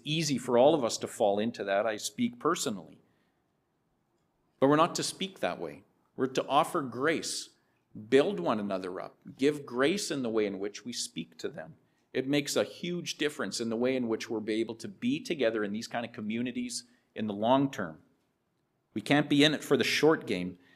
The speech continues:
It's something we carry on doing. We have to continue to struggle in doing this, speaking in ways that benefit the other person, not in ways that will corrupt them.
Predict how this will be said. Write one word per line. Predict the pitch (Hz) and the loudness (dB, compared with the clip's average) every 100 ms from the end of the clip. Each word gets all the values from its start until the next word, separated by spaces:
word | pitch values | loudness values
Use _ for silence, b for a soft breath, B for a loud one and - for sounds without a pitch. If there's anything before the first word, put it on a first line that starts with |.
| b b | b b
It's | 110 - | -4 0
something | - 151 147 139 | 2 2 2 0
we | 120 | 0
carry | 120 - 147 143 135 | -2 0 4 6 4
on | 120 127 143 | 4 2 0
doing. | 110 95 92 | -2 -4 -4
We | 104 | -8
have | - | -10
to | |
continue | 110 123 131 127 | -8 -8 -6 -6
to | 120 | -4
struggle | 120 - 127 139 135 | -6 -2 0 2 2
in | 107 95 | -2 -6
doing | 95 92 90 | -12 -14 -16
this, | - - - _ _ _ | -16 -16 -16 _ _ _
speaking | - - 143 147 180 | -6 0 4 4 2
in | 160 147 | 0 4
ways | 127 127 | 4 4
that | 117 104 120 | 0 0 0
benefit | 117 135 - - - _ _ _ _ _ _ _ | 0 0 -2 -4 -6 _ _ _ _ _ _ _
the | 120 113 | -2 2
other | 113 127 | 2 0
person, | 131 135 127 101 85 - _ - | -2 -4 -2 -6 -8 -14 _ -4
not | 107 117 | 0 2
in | 135 | 2
ways | 123 113 113 | 2 0 0
that | 110 | -4
will | 113 | -4
corrupt | - - 104 104 - | -8 -4 -2 -2 -8
them. | 80 | -14